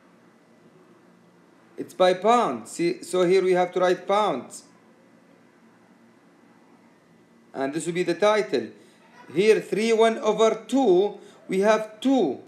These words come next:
tallies. So we have two pumpkins, uh, weight, uh, uh, three and a half. So we have to put here, uh, two dots. And we continue the same way.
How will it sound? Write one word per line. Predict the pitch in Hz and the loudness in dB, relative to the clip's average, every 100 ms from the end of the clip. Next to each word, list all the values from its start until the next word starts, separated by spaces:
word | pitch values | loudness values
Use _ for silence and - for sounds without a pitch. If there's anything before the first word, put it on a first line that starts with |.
| - | -6
tallies. | - 151 139 147 156 - - _ | 0 2 2 -2 -6 -12 -20 _
So | - 175 175 - - | -2 0 0 -2 -6
we | 160 | 0
have | 170 170 170 - | 2 0 -2 -10
two | - 233 180 147 - - _ _ | -6 -2 0 -2 -6 -18 _ _
pumpkins, | 180 175 - 151 139 135 - _ _ _ _ | -4 -4 -4 -4 -4 -8 -18 _ _ _ _
uh, | - 135 135 | -6 -2 0
weight, | 139 147 135 135 - - | 2 2 0 -4 -10 -6
uh, | |
uh, | 131 127 123 120 120 117 117 - - 110 117 117 | -2 -2 -2 -2 -2 -4 -4 -8 -8 -8 -6 -6
three | 117 143 | -6 -4
and | 131 120 | -4 -4
a | 117 | -2
half. | 135 110 - - _ | -2 -4 -10 -20 _
So | - - 123 | -12 -6 -4
we | 120 120 | -2 -4
have | 120 123 - | -2 -4 -4
to | |
put | 117 120 | -8 -8
here, | - 123 120 - - _ _ | -4 -4 -4 -6 -20 _ _
uh, | - 113 113 110 107 | -6 -4 -4 -6 -8
two | - 156 | -6 -4
dots. | 120 110 - - - _ _ _ _ _ _ _ _ _ _ _ _ _ _ _ _ _ _ _ _ _ _ _ _ _ _ _ - _ _ _ _ _ _ | -4 -6 -10 -18 -18 _ _ _ _ _ _ _ _ _ _ _ _ _ _ _ _ _ _ _ _ _ _ _ _ _ _ _ -20 _ _ _ _ _ _
And | 139 139 127 | -4 -4 -6
we | 143 | -8
continue | 160 143 - 226 220 | -8 -10 -8 -6 -4
the | 151 | -4
same | 151 156 143 120 | -6 -4 -4 -4
way. | 113 110 131 180 | -4 -4 -6 -8